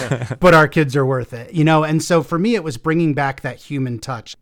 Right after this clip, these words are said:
In a lot of systems, in a lot of places, we became so data-focused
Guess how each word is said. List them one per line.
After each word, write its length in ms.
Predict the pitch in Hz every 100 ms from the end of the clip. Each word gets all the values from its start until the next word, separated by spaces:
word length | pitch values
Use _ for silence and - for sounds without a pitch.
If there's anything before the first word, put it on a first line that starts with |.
| -
In 100 | 147
a 80 |
lot 180 | 143 143
of 120 | 135
systems, 520 | - 220 - - 156 131
in 60 |
a 60 | 135
lot 180 | 127 123
of 80 |
places, 540 | - 254 247 - 160 127
we 120 | 151
became 440 | 143 151 156 143
so 420 | 131 - - 190 220
data-focused 1160 | 139 - 190 240 165 - 143 131 139 127 -